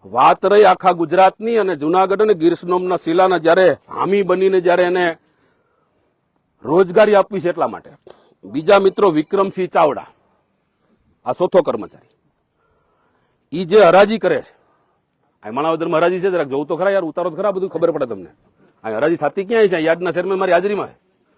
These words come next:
તમે સહેજ જોવો, જરાક જોવો કે આમાં હરાજી આ ભાઈ કરે છે, પણ ઈ હરાજી તરીકે નહીં. અત્યારે માત્ર ને માત્ર જવાહરભાઈના ખબરીદાર તરીકે માણાવદરના વિસ્તારની અંદર હું હાલે છે,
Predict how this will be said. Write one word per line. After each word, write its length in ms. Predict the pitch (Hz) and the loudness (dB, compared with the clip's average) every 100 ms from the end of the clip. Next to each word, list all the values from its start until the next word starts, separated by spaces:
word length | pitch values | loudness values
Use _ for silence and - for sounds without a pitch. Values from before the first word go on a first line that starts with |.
| _ _ _ 151 180 - | _ _ _ -20 -20 -10
તમે 180 | 139 143 | -8 -4
સહેજ 160 | 175 139 | -4 2
જોવો, 180 | 175 208 | 2 4
જરાક 240 | 180 147 | 2 -2
જોવો 200 | 151 165 _ _ _ _ _ 185 147 110 110 104 - 151 - - _ _ _ | -2 -4 _ _ _ _ _ -20 -20 _ -20 -20 -20 -20 -20 -20 _ _ _
કે 20 | 135 | -2
આમાં 260 | 147 196 160 | 2 6 6
હરાજી 340 | 190 214 240 | 6 6 6
આ 80 | 226 | 6
ભાઈ 240 | 214 233 | 6 6
કરે 140 | 233 233 | 4 2
છે, 120 | 151 - _ _ _ _ _ _ _ _ _ | 0 -10 _ _ _ _ _ _ _ _ _
પણ 100 | 165 | 2
ઈ 100 | 190 | 2
હરાજી 340 | 143 196 214 226 | 4 4 2 2
તરીકે 340 | 233 240 240 | 2 4 2
નહીં. 300 | 247 240 151 _ _ _ _ _ _ _ _ _ - | 2 2 0 _ _ _ _ _ _ _ _ _ -8
અત્યારે 400 | 147 - 208 208 190 | -6 2 4 4 2
માત્ર 380 | 175 190 - 262 277 | 2 2 0 2 4
ને 100 | 269 | 4
માત્ર 340 | 247 214 - 180 160 170 208 _ _ _ 135 135 _ _ _ _ _ _ - | 4 2 2 0 2 0 -4 _ _ _ _ _ _ _ _ _ _ _ -6
જવાહરભાઈના 800 | 135 165 240 254 226 226 226 214 | 2 6 8 8 6 4 4 2
ખબરીદાર 500 | - 202 294 269 254 208 | 2 2 4 6 6 6
તરીકે 320 | 190 147 127 | 2 0 -2
માણાવદરના 720 | 131 185 208 208 214 214 214 208 | 2 4 4 4 2 2 2 2
વિસ્તારની 580 | 202 - 220 214 214 208 | -2 2 4 4 2 2
અંદર 280 | 202 208 196 | 2 2 2
હું 180 | 196 196 | 2 2
હાલે 260 | 196 208 | 4 2
છે, 180 | 202 202 | 0 -2